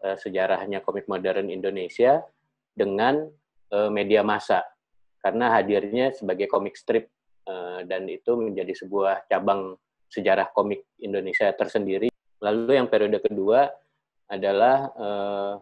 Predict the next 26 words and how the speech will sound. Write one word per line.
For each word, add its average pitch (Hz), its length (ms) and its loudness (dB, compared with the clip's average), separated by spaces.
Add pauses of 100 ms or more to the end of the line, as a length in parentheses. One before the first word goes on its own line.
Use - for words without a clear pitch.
(600)
sembilan 98 240 -2
belas 101 240 -4
lima 104 160 -4
empat, 113 220 -2 (340)
eh, 98 520 -4 (200)
sampai 98 720 -2
sembilan 95 400 -6
belas 95 500 2 (840)
enam 98 800 -4
enam, 110 480 -6 (320)
eh, 98 600 -4 (760)
ditandai 98 400 2
oleh 107 280 4 (120)
awalnya, 101 800 0 (160)
eh, 98 540 -8 (100)
era 98 240 -8
prestasi, 101 480 -4 (280)
keberhasilan 98 720 -4
di 95 80 -8
komik 95 240 -4
wayang 104 280 0
tadi 98 160 -10
sudah 95 240 -6
banyak 90 240 -12
dibahas. 95 400 -2 (540)
Eh, 98 460 -2